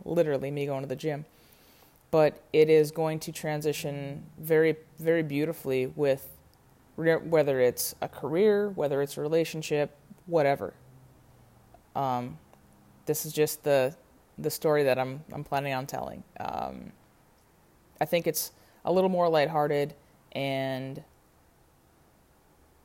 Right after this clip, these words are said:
still, you still get the, the concept, right? So, I am going to a new gym. I just started going to Metroflex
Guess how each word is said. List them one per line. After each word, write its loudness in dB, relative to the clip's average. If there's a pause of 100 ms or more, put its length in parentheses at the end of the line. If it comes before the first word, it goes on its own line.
(460)
still, 2 (420)
you -8
still 0
get 0
the, -2
the -2
concept, -8
right? -4 (840)
So, 4 (1200)
I 4
am 4
going 2
to 0
a 0
new 0
gym. -4 (160)
I -2
just -4
started -2
going -2
to -4
Metroflex -6